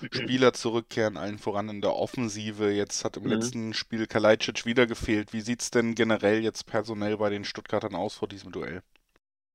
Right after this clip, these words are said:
Speaker 1: Eigentlich ziemlich gut. Also Waldemar Anton ist am Montag wieder ins Training eingestiegen, äh, und Sascha Kalajdzic jetzt auch, glaub ich, gestern oder vorgestern. Ähm, bei Omar Mamouche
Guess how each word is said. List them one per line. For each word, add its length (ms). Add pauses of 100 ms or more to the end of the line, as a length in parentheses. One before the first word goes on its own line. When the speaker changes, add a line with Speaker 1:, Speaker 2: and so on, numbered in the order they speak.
(340)
Speaker 1:
Eigentlich 320
ziemlich 240
gut. 320
Also 200
Waldemar 300
Anton 240
ist 80
am 80
Montag 320
wieder 120
ins 260
Training 240
eingestiegen, 800
äh, 340
und 500
Sascha 280
Kalajdzic 400
jetzt 180
auch, 140
glaub 160
ich, 180
gestern 420
oder 180 (180)
vorgestern. 600 (720)
Ähm, 580
bei 220
Omar 220
Mamouche 600